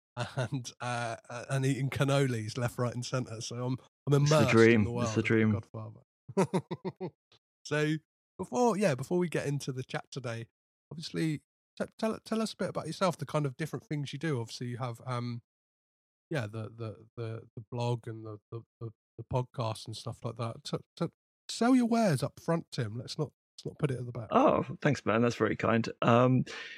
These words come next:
Speaker 2: yeah, so I'm a freelance film journalist. I freelance for a bunch of different places like, uh, Total Film, um, Jump Cut Online, Second Sight Films, and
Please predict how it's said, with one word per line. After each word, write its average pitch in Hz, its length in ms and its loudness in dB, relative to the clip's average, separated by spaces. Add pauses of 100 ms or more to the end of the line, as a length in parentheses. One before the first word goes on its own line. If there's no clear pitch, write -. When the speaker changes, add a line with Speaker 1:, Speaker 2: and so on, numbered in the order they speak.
Speaker 2:
yeah, 170 160 10
so 135 200 8
I'm 127 220 8
a 131 220 8
freelance 135 380 6
film 160 240 4
journalist. 170 640 4
I 104 440 2
freelance 113 380 2
for 107 120 0
a 104 60 0
bunch 117 220 0
of - 40 -6
different 127 240 -4
places 117 580 2
like, - 380 -4
uh, 82 240 -4
Total 117 240 0
Film, 120 480 2 (540)
um, 98 580 0 (220)
Jump - 240 0
Cut 117 140 0
Online, 113 840 4
Second - 280 -6
Sight 110 260 2
Films, 110 460 -4 (120)
and 107 400 0